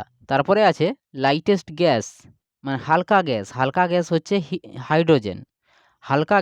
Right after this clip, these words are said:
গ্যাস হচ্ছে হাইড্রোজেন, কিন্তু হালকা নিষ্ক্রিয় গ্যাস বললে হিলিয়াম হয়ে যাবে, হালকা নিষ্ক্রিয় গ্যাস বললে হিনিয়াম, হিলিয়াম হয়ে যাবে, আর, উম, মানে হালকা গ্যাস বললে হাইড্রোজেন হবে, ঠিক আছে, হালকা নিষ্ক্রিয়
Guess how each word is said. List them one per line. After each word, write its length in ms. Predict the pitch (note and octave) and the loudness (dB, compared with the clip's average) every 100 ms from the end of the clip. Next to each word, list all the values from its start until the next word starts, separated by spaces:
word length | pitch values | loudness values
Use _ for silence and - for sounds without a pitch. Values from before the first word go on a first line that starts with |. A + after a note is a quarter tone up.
| D#3 | 2
গ্যাস 140 | C3+ C#3 | 0 0
হচ্ছে 200 | C3+ F#3 D#3+ | -2 -2 0
হাইড্রোজেন, 520 | F3 G#3 F3+ B2+ B2+ G#3+ - - _ | 2 4 4 2 0 -4 -12 -20 _
কিন্তু 180 | - F3 E3 | 0 2 2
হালকা 320 | C3+ D3+ G#3 G3 | 2 2 2 2
নিষ্ক্রিয় 380 | D#3 - - A#3+ G#3 | 2 0 4 4 6
গ্যাস 140 | D#3+ C#3+ C#3 | 2 2 2
বললে 200 | C#3+ F3+ E3 | 2 2 0
হিলিয়াম 360 | E3+ F3 D#3+ B2 | -2 0 0 0
হয়ে 140 | A2 G#2 | -4 -6
যাবে, 180 | G2 G2+ - _ _ _ - | -8 -12 -16 _ _ _ -4
হালকা 360 | D3 D#3+ G3 G#3+ - _ _ _ C#3 D#3 | 0 0 0 -2 -4 _ _ _ -4 -2
নিষ্ক্রিয় 420 | F3+ - - A#3+ F3+ | -2 -4 0 2 4
গ্যাস 140 | D#3 C#3+ C#3+ | 2 2 0
বললে 220 | C#3+ F3+ E3+ | 0 0 -2
হিনিয়াম, 380 | E3 G3 G#3 F3+ D3 | -2 2 4 2 2
হিলিয়াম 320 | E3 G3+ G3 C#3 | -2 0 0 0
হয়ে 120 | C3 B2 | -2 0
যাবে, 160 | C#3 B3 - - - | -2 -2 -6 -20 -4
আর, 200 | B2+ B2+ A#2 _ _ - | 0 0 -2 _ _ -10
উম, 380 | A#2+ A#2+ A#2+ A#2+ | -6 -4 -4 -4
মানে 160 | B2+ B2 A2 | -2 -2 -2
হালকা 300 | B2+ - G3+ E3 | -2 0 -2 0
গ্যাস 180 | C#3+ F#3 - F#3 | 2 2 2 2
বললে 180 | E3+ E3 D3 | 2 2 2
হাইড্রোজেন 440 | D#3 D#3+ C#3 A#2+ A2+ | 4 4 0 -2 -2
হবে, 140 | G#2+ C3+ | -4 -2
ঠিক 120 | A#3 | 0
আছে, 220 | E3+ - G2 - _ - - _ _ | -2 -4 -12 -18 _ -20 -20 _ _
হালকা 240 | C#3 D3 F#3 F3 | -2 2 2 2
নিষ্ক্রিয় 340 | E3+ - G#3 | 0 2 4